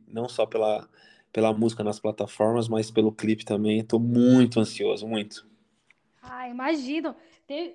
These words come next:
Speaker 2: teve alguma história, eu vou começar diferente hoje, porque sempre eu falo da música, mas eu vou falar sobre o clipe primeiro. Teve alguma história engraçada, alguma história diferente que aconteceu nos bastidores do clipe? Alguma coisa que, que te marcou muito nesse dia?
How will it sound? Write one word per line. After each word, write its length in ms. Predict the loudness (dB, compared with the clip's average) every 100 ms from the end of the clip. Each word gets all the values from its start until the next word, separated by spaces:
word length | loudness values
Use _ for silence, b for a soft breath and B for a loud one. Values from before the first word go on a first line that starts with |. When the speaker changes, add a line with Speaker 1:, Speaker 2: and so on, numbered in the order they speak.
| -8
Speaker 2:
teve 240 | -6 -2
alguma 500 | -2 -2 -6 -8 -8
história, 960 | -10 -16 _ -6 -4 -4 -8 -10 -12 -18 _
eu 100 | -20
vou 120 | -14
começar 380 | -10 -10 -10 -12
diferente 600 | -16 -18 -16 -14 -16 -16
hoje, 120 | -16
porque 160 | -16 -20
sempre 320 | -14 -12 -10
eu 80 | -10
falo 240 | -6 -8 -6
da 120 | -10
música, 300 | -10 -14 -14
mas 120 | -14
eu 60 | -14
vou 100 | -14
falar 240 | -12 -14
sobre 260 | -14 -14 -12
o 40 |
clipe 400 | -12 -14 -14 -16
primeiro. 400 | -18 -16 -16 -18 b b b
Teve 180 | -18 -10
alguma 240 | -8 -8 -10
história 760 | -10 -6 -6 -4 -6 -6 -8 -16 -20 _ _
engraçada, 840 | -16 -10 -10 -10 _ -8 -6 -6 -8
alguma 260 | -12 -12
história 320 | -14 -12 -12 -14
diferente 560 | -16 -14 -14 -14 -14
que 60 | -12
aconteceu 380 | -12 -14 -16 -16
nos 160 | -14
bastidores 760 | -14 -14 -16 -20 -14 -12 -14 -16
do 120 | -18
clipe? 560 | -18 -18 -18 -18 -20 -20 _ _ _ -12
Alguma 340 | -10 -10 -12
coisa 220 | -14 -14
que, 160 | -16 -18 -20 _ _
que 120 | -20
te 160 | -20 -14
marcou 440 | -12 -12 -10 -12
muito 380 | -12 -12 -14 -14
nesse 320 | -16 -18 -20
dia? 340 | -20 -18 -18